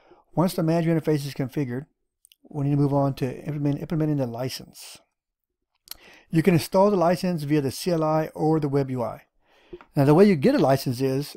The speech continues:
one of three options. You can contact your local S C, or your local var, or you can subscribe and download for a trial version. Either one of tho-, those will go to the same process.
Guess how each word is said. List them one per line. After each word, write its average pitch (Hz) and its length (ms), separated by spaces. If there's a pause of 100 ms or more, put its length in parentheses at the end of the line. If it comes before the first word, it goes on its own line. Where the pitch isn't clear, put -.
one 165 240
of 143 140
three 147 160
options. - 540 (480)
You 156 120
can 139 160
contact 156 440
your 143 100
local 160 340
S 151 160
C, 196 280 (1000)
or 135 280
your 123 200
local 139 300
var, 139 380 (1000)
or 143 160
you 143 60
can 143 100
subscribe 151 580
and 131 120
download 143 300
for 135 140
a 123 60
trial 147 320
version. 120 460 (640)
Either 170 220
one 175 140
of 165 120
tho-, 160 160
those 160 320
will 135 120
go 147 140
to 143 100
the 131 60
same 139 280
process. 131 640